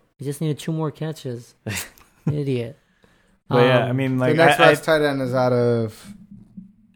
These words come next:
Speaker 4: Notre Dame?
Speaker 3: No, he, he's
Speaker 4: Cole
Speaker 3: out of
Speaker 4: Kmet?
Speaker 3: Missouri.
Speaker 4: No, I'm
Speaker 1: No,
Speaker 4: saying
Speaker 1: no,
Speaker 4: the
Speaker 1: he's
Speaker 4: next
Speaker 1: saying the
Speaker 4: best.
Speaker 1: next one.
Speaker 3: Oh.
Speaker 4: Cole Kmet.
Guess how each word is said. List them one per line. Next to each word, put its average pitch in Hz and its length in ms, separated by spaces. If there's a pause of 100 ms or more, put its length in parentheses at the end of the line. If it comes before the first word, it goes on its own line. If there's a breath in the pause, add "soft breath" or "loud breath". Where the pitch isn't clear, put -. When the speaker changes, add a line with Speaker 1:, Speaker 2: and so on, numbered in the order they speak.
(420)
Speaker 4:
Notre 117 260
Dame? 139 300 (340)
Speaker 3:
No, 143 300
he, 123 200
he's 120 220
Speaker 4:
Cole 151 40
Speaker 3:
out 139 140
of 117 180
Speaker 4:
Kmet? - 20
Speaker 3:
Missouri. 113 420 (440)
Speaker 4:
No, 135 80
I'm 135 40
Speaker 1:
No, 151 100
Speaker 4:
saying 147 120
Speaker 1:
no, 139 60
Speaker 4:
the 131 60
Speaker 1:
he's 123 100
Speaker 4:
next 135 180
Speaker 1:
saying 147 120
the 127 60
Speaker 4:
best. 120 80
Speaker 1:
next 131 220
one. 113 220
Speaker 3:
Oh. 107 160
Speaker 4:
Cole 139 240
Kmet. 123 440